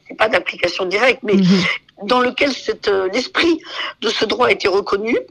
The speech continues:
Speaker 2: Mhm.
Speaker 1: et c'est devenu la, le, le troisième tiret, l'article vingt-quatre, tout enfant a le droit d'entretenir régulièrement des relations personnelles et des contacts directs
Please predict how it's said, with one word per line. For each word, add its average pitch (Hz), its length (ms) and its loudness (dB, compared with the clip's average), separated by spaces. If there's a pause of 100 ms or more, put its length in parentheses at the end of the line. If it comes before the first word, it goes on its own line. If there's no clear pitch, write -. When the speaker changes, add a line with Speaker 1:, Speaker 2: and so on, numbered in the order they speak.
(120)
Speaker 2:
Mhm. 190 300 2
Speaker 1:
et 226 120 0
c'est 269 160 -2
devenu 233 380 0
la, 190 220 2
le, 202 320 2
le 190 80 0
troisième 220 420 -2
tiret, 214 320 0
l'article - 440 -4
vingt-quatre, 185 500 -2
tout 339 220 -2
enfant 240 300 0
a 226 60 2
le 190 80 -2
droit 180 240 0
d'entretenir 202 500 -6
régulièrement 214 580 -4
des 208 120 -4
relations 185 360 -6
personnelles 190 480 -8
et 196 60 0
des - 100 -6
contacts - 460 -8
directs 185 300 -4